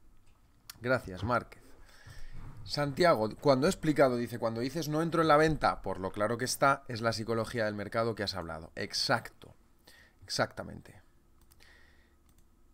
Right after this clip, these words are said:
Seguir el precio de la más fuerte a la baja. Sí, pero no ir detrás.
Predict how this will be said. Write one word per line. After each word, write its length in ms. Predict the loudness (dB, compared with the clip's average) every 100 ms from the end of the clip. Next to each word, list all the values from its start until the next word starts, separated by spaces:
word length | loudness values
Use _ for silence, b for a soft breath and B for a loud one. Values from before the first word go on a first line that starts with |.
| _ _ _ _ _ _ _ _ _ _ _ -12
Seguir 300 | -2 0 2
el 100 | 0
precio 320 | -2 2 2
de 60 | 4
la 120 | 4
más 140 | 0
fuerte 280 | 0 0 2
a 60 | 4
la 80 |
baja. 340 | 4 2 -4 -6
Sí, 300 | 0 2 2
pero 300 | 2 0 0
no 160 | 2 0
ir 120 | 0
detrás. 540 | -2 -4 -6 -6 -8